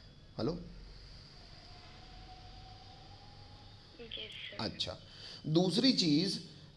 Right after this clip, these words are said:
Speaker 1: actually जब magnetic behavior हम देखने जाते हैं, तो इसके बाद भी कुछ ऐसे exceptions हैं बेटा, जो कि हमको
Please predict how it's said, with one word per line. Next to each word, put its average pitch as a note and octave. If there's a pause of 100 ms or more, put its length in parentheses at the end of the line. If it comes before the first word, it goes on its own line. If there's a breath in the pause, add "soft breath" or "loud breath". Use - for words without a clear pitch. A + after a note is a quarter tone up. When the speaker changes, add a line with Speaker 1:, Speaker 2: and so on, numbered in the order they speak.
(180)
Speaker 1:
actually A#3+ (160)
जब F3+
magnetic D#3
behavior F3
हम G3+
देखने D3+
जाते D#3
हैं, B2+ (300 loud breath)
तो G3 (480)
इसके G3+
बाद E3+
भी G3
कुछ -
ऐसे F3 (220)
exceptions A3+
हैं F3
बेटा, A2 (1000 soft breath)
जो D3
कि F3+
हमको E3